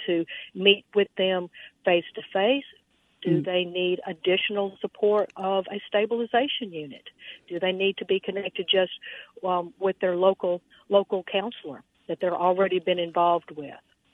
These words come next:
Speaker 2: In the past, when, say, someone is having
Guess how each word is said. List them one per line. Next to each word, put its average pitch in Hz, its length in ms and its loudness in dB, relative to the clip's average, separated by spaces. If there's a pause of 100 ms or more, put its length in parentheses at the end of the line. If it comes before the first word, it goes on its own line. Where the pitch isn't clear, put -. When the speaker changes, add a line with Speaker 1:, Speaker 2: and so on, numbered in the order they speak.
(300)
Speaker 2:
In 185 120 8
the 175 80 6
past, 156 500 0 (240)
when, 160 480 8
say, 165 240 4
someone 170 400 6
is 160 220 4
having 160 340 6